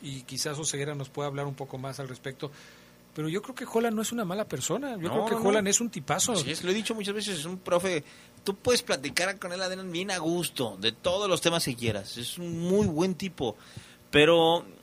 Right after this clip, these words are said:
Speaker 2: es lo que yo le decía el otro día, fueron ahí unos chavos, este, que querían hacer, eh, periodismo, y yo les decía, "Es que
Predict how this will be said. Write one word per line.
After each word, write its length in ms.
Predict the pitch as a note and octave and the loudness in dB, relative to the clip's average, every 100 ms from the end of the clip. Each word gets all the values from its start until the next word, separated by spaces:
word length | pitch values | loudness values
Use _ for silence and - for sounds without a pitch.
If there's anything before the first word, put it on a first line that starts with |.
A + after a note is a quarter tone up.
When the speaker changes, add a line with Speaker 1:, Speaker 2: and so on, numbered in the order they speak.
| - | -2
Speaker 2:
es 160 | D#3 | 0
lo 120 | E3+ F3 | 2 2
que 100 | D3+ | 2
yo 100 | D#3 | 4
le 100 | D#3+ | 4
decía 220 | C#3 D3 | 4 2
el 60 | D#3 | 0
otro 180 | D3+ | 0
día, 480 | D#3 D#3+ D3+ C#3+ A#2+ A2 | 0 2 4 4 2 -2
fueron 300 | G2+ B2+ D3 | 0 0 2
ahí 120 | C3 C3 | 2 2
unos 160 | C#3+ | 0
chavos, 360 | C#3 C3 C3+ C3 | 2 2 0 -2
este, 680 | A2+ - G2+ F2+ F2 E2+ - - - | -2 -2 -2 -4 -8 -12 -14 -20 -18
que 100 | - | -10
querían 360 | G#2 G#2+ B2 B2 - - | -4 -2 -4 -10 -12 -8
hacer, 400 | - - A#2 B2 | -6 -2 -4 -4
eh, 400 | - A2 G2 F2+ E2 - - - - | -6 -6 -6 -8 -10 -16 -20 -20 -10
periodismo, 600 | G#2+ G#2+ B2 B2 C#3 E3 - - - - - - | -4 -2 -2 -4 -6 -8 -14 -20 -20 -20 -20 -6
y 560 | A2+ A2+ A2+ A2 A2 G#2 - - - - - - - - - | -2 0 0 0 -2 -6 -14 -20 -20 -20 -20 -20 -20 -12 -2
yo 100 | C3+ | 0
les 140 | C#3+ | 0
decía, 260 | B2+ B2+ C#3+ | -2 2 2
"Es 100 | - | 2
que 200 | F#3 | -4